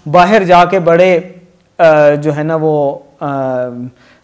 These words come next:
सखी मशहूर हों और, अ, अल्लाह के रस्ते में एक चैरिटेबल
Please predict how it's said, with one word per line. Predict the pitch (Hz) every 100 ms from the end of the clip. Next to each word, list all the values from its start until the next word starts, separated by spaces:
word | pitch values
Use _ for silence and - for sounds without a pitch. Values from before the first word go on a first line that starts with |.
| _ _ _ _ - 147 131 123
सखी | - 175 208 202
मशहूर | 185 180 190 170
हों | 180 170 170 - _ 170
और, | 170 165 165 156 165 160 160 151 147 151
अ, | 160
अल्लाह | - 160 170
के | 175
रस्ते | 160 156 170
में | 170
एक | 165 -
चैरिटेबल | 185 175 180 190 180 160